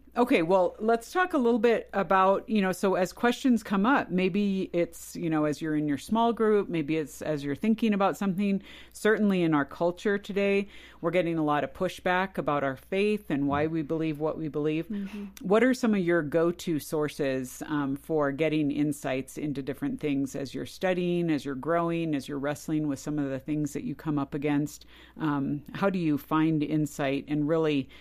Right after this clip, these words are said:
Speaker 1: ensure that you're getting, um, truthful biblical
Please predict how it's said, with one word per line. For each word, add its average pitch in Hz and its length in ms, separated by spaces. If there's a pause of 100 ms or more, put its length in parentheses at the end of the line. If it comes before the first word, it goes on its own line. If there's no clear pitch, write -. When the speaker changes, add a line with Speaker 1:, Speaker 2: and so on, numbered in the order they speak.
(240)
Speaker 1:
ensure 165 520
that 147 180
you're 151 160
getting, 139 600
um, 139 360 (120)
truthful 151 580
biblical 131 760